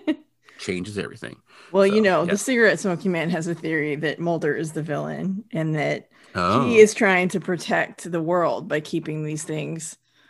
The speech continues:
Speaker 2: secret and not letting, you know, not cause panic by letting all this stuff out. And Mulder is the bad guy who's <laughs> trying to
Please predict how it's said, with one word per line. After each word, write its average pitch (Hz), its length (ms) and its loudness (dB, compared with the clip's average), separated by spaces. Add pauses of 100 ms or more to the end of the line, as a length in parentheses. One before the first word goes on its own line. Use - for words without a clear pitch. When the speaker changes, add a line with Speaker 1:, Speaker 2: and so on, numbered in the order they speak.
(140)
Speaker 2:
secret 156 760 -4
and 160 180 -2
not 156 260 0
letting, 156 760 -6 (180)
you 165 120 -8
know, 156 260 -6 (200)
not 165 280 -2
cause 156 300 0
panic 165 500 -6
by 160 120 -6
letting 160 280 -4
all 165 120 -6
this 160 160 -8
stuff 151 280 -6
out. 156 440 -2 (600)
And 165 220 -2
Mulder 175 340 0
is 160 120 -2
the 165 80 -4
bad 156 240 0
guy 151 240 -2
who's 156 180 -8
<laughs> - 20 -14
trying - 320 4 (120)
to - 440 4